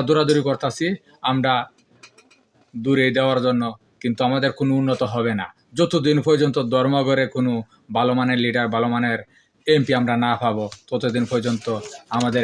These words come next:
এলাকা কোনোদিনই উন্নত হবে না। এখন একটা প্রসঙ্গে আসছি, একটা লোক, যে কোনো দল আমি চাই না, কি দল কি করে এটাও আমি দেখতাম চাই না। দেখতাম চাই আমাদের এলাকাতে যদি কাল্লা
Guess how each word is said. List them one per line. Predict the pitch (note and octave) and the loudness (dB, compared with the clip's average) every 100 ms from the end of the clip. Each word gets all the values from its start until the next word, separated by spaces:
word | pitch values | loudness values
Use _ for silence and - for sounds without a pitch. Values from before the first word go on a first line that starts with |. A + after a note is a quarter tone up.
| A#2+ | 0
এলাকা | A2+ A2+ G2+ - - - | -2 -4 -6 -8 -20 -4
কোনোদিনই | B2 B2+ B2 A#2+ A#2 | 0 2 2 0 0
উন্নত | A#2 A2 G#2 | -2 -4 -6
হবে | G#2+ G#2 F#2 | -6 -6 -10
না। | - - - _ - C3 | -14 -20 -20 _ -2 0
এখন | F3 E3+ D#3 | 2 2 2
একটা | C#3+ - - D3+ D#3 - - | -2 -6 0 0 0 -8 -8
প্রসঙ্গে | - B2+ E3+ D3 A#2+ | -4 0 0 2 0
আসছি, | A2+ - G#2 - - - - C#3 | -2 -6 -8 -8 -20 -8 -4 -2
একটা | - D#3+ D#3+ | 0 2 4
লোক, | D#3+ - - _ A#2+ A2+ | 2 0 -6 _ -10 2
যে | A3 B3+ A#3+ | 6 8 6
কোনো | F#3+ D3+ G#2 _ - B2 | 2 0 -4 _ -4 2
দল | D#3 D#3 D3+ D3+ - _ - C3 | 4 6 4 2 -4 _ -8 -2
আমি | D3 B2+ | 0 0
চাই | B2+ A#2+ A2+ | 0 0 0
না, | F2+ - _ - | -4 -10 _ -2
কি | D3+ D3 | 0 2
দল | E3 D#3 - | 2 0 0
কি | D#3 D#3+ D#3+ | 0 0 0
করে | D3+ C#3 C3+ _ C#3 | 0 0 -4 _ -4
এটাও | C#3 D#3+ | 0 2
আমি | D3 C3 | 2 0
দেখতাম | B2 C#3+ C3 | -2 -2 -4
চাই | A2+ G2 | -4 -6
না। | F2 _ - A#2 | -8 _ -8 -4
দেখতাম | A#2 C3+ C3 B2+ | -2 -2 -2 0
চাই | A2 F#2+ _ - B2 | -2 -4 _ -6 -2
আমাদের | C#3+ D3+ D#3 | 0 2 2
এলাকাতে | D#3 D3+ D3 D3+ C3 | 2 2 -2 -2 0
যদি | C3+ B2+ A2+ A2+ _ _ _ | 0 0 -2 -4 _ _ _
কাল্লা | D3+ D3+ | 0 2